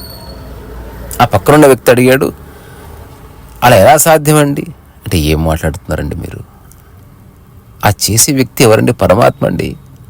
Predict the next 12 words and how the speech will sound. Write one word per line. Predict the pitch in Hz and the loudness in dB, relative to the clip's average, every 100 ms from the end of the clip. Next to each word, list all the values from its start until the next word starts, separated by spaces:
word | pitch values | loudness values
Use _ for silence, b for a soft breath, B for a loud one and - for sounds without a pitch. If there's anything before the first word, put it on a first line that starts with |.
| - - B B B | -20 -20 B B B
అంటే, | - 135 | -2 0
పరమాత్మ | 104 117 156 165 170 | 2 4 4 4 2
మీద | 170 | 4
లాజిక్ | 147 123 151 156 | 6 4 2 -2
ఉండాలి | 170 165 165 | 2 2 4
కదా. | 139 123 156 117 - b b b b _ | 4 4 4 2 -4 b b b b _
"నేను | 131 | 0
అడిగాను, | 113 135 165 139 | 2 4 2 2
సూది | - 151 151 | 0 0 0
పెద్దగుండి | 143 135 131 131 131 135 | 0 2 2 2 0 -2
ఏనుగు | 127 117 139 | 0 -2 0
చిన్నగుందా, | 139 117 117 110 95 90 123 - | -2 -2 0 0 2 2 2 -2